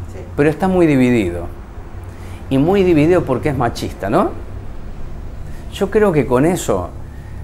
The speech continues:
no se cierra este capítulo, sino que de cara al próximo año, y la pregunta final, si quería la reelección, es que si es una mujer que tiene la lapicera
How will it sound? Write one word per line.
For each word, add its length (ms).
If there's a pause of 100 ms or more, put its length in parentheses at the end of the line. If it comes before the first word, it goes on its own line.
no 120
se 180
cierra 760
este 240
capítulo, 520
sino 320
que 180
de 320
cara 280
al 120
próximo 540
año, 260
y 40
la 120
pregunta 420
final, 320
si 160
quería 280
la 140
reelección, 640 (540)
es 120
que 440
si 320
es 280
una 260
mujer 460
que 100
tiene 240
la 180
lapicera 640